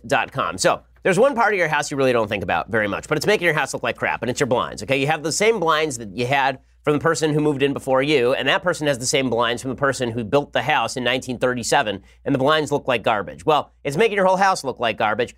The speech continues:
That's why you need to go over to my friends over at blinds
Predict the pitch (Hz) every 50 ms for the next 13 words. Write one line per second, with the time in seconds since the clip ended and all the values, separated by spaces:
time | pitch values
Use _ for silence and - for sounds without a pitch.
0 | _ - - 151 151 160 190 190 175 170 165 143 131 147 151 135 139 135 139 135
1 | 127 120 - - 127 120 120 104 - - 131 117 120 113 107 87 120 135 135 131
2 | 131 127